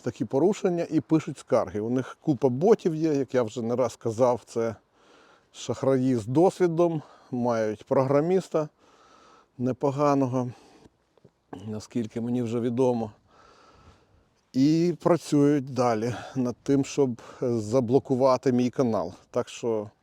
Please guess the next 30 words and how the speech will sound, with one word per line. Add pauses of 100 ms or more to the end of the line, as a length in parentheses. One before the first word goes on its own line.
(600)
у
разі
блокування (580)
є
також
канал
Alex
три
три
три (800)
і
дві
букви
після
три
три
три
Д
Е,
ну,
тобто
Німеччина,
Alex
три
три
три
Д
Е, (600)
якщо
заблокують.